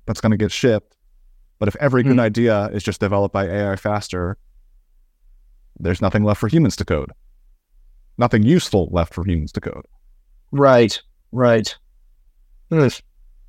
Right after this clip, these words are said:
Speaker 2: That's like with it, with it, uh, le-, okay, um, I would say that that's not the same situation as, because with driving, like, w-, it's very, like, within the near future, we'll have, I think, self-driving cars will be the norm.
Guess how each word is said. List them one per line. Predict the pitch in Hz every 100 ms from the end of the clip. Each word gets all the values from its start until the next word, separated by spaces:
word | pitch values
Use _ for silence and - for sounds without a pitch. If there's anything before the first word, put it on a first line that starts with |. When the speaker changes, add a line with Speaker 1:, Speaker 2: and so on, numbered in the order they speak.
| _ _ _ _ _ _ _ _ _ _ _ _ _ _ _ _ _ _
Speaker 2:
That's | - 175
like | 196 175 -
with | 156
it, | 139
with | 131 135
it, | -
uh, | 147 -
le-, | 185 -
okay, | 220 180 160 - -
um, | 202 196 185 - _ _ _ _ _ _ _ _ _ _ _ _ _ _ _ _ _ _ _ _ -
I | 156
would | 151
say | 143
that | 135 139
that's | 151 -
not | 175
the | 160
same | - 139
situation | 135 123 127 127
as, | 123
because | 123 123 131
with | 135 -
driving, | 127 147 135 110
like, | 107
w-, | 127 110 -
it's | 127 127
very, | 117 135 135 113
like, | 110 120 -
within | 120 117
the |
near | 113 160
future, | - 120 - 110
we'll | 113
have, | 117 107 113
I | 113
think, | 117 107
self-driving | - - 123 - 117 113
cars | 120 120 117
will |
be | 110
the | 107
norm. | 107 113 104 101